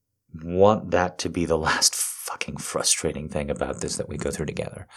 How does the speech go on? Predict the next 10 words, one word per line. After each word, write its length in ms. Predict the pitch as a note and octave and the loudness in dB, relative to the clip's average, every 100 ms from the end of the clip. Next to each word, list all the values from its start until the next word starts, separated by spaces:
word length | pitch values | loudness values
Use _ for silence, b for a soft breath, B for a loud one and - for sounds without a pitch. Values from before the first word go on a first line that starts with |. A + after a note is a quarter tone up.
| B B B - | B B B 6
I 180 | A2+ | 8
want, 800 | A#2 F2 D#2+ D#2 D#2 - - - - - _ _ _ _ _ _ _ _ _ _ _ _ _ _ b b b b b _ | 6 4 6 8 6 2 -10 -18 -18 -20 _ _ _ _ _ _ _ _ _ _ _ _ _ _ b b b b b _
I 100 | A2+ | 4
really 640 | C3+ A#2+ A2+ B2 A#2 G2+ - - _ _ _ _ - | 4 4 6 8 10 6 2 -10 _ _ _ _ -2
have 240 | G2 F#2 | 4 4
examined 640 | F2 E2 F2 F#2+ F#2 D#2+ | 4 4 6 6 6 4
myself 560 | D2+ C#2+ C#2 D#2 C2+ - | 2 4 4 4 2 2
this 220 | C#2+ - | 0 2
last 360 | C#2+ C#2+ - - | 0 -2 -6 -8
week, 380 | C#2 C#2 - | -10 -12 -16